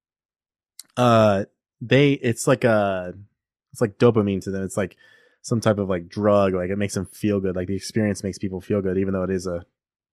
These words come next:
scary one at first. Uh, but then it goes wrong, and yeah. Uh, I won't really spoil anything. I'll just kinda leave it at that. Uh, I'll vaguely talk about the ending 'cause it's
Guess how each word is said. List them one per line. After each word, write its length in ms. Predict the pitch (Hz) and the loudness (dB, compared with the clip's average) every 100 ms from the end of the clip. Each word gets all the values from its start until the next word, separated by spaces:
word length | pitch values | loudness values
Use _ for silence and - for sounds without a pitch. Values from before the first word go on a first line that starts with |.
| _ | _
scary 380 | - - 170 123 | -12 -2 2 2
one 180 | 98 92 | 2 -4
at 120 | 90 | -6
first. 420 | 98 101 123 - _ _ _ _ _ _ - | -2 -2 -2 -8 _ _ _ _ _ _ 0
Uh, 260 | 110 117 117 | 4 6 4
but 120 | 120 | 2
then 120 | 151 | 2
it 60 | 156 | 4
goes 180 | 147 | 2
wrong, 440 | 131 156 170 180 139 | 4 2 2 2 0
and 460 | 104 101 98 95 - - - _ _ _ _ _ - | 0 -2 -6 -10 -12 -16 -18 _ _ _ _ _ -12
yeah. 300 | 180 - 104 _ _ - | -10 -8 -10 _ _ -2
Uh, 400 | 104 104 104 - | 0 2 2 0
I 80 | 113 | 0
won't 220 | 147 - | 0 -2
really 220 | 120 113 | -2 -2
spoil 380 | 98 - 113 110 | -2 -2 -2 0
anything. 220 | 110 110 | 0 0
I'll 60 | 101 | -2
just 140 | 98 | -4
kinda 140 | - 95 | -4 -2
leave 160 | 95 | -2
it 40 | 92 | -2
at 60 | 90 | -2
that. 260 | 92 92 - _ | -2 -2 -6 _
Uh, 380 | 85 101 98 95 95 | -12 -8 -8 -8 -6
I'll 100 | 98 | -4
vaguely 340 | 101 98 92 92 | -2 -2 -4 -4
talk 180 | 95 | -6
about 180 | - 90 | -6 -8
the 60 | 92 | -6
ending 200 | 90 90 | -8 -10
'cause 100 | 90 | -10
it's 360 | 90 - - | -12 -12 -18